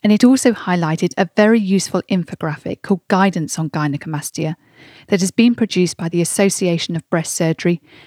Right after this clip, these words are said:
and endorsed by the R C G P. I've put a link to this article and the infographic in the show notes for this podcast, and I hope that this will be a really helpful resource for you. So very briefly, what is gynecomastia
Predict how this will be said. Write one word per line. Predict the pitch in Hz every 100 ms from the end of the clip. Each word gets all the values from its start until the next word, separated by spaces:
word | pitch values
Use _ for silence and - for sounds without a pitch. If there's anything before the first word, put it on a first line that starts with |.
| -
and | 202
endorsed | 202 - 202 185 -
by | - 160
the | 160
R | 160
C | 165 -
G | 165 - 160
P. | - 156 147 - _ _ _ _ _ _ _ _ _ _ _ -
I've | 196
put | 262
a | 254
link | 226 240 214
to | -
this | 180 165
article | 156 147 - 180
and | 196 202
the | 214
infographic | 202 185 175 160 175 190
in | 180
the |
show | 170 - 180
notes | 170 165 -
for |
this | 165 156
podcast, | - 156 - - 160 - - - - - -
and | 208
I | 214
hope | 208 240
that | 202 202
this | 196
will | 180
be | 185
a | 180
really | 190 190 180
helpful | - 165 - 170
resource | 165 - 160 147 -
for | 156 147
you. | 139 143 _ _ _ _ _ _ _ _ _ _ _ _ _ _ _ _ _
So | - 196
very | 175 214 262
briefly, | - 165 151 156 151 _ - - _ -
what | 226 262 -
is | 247 -
gynecomastia | 165 147 143 - 156 - - 147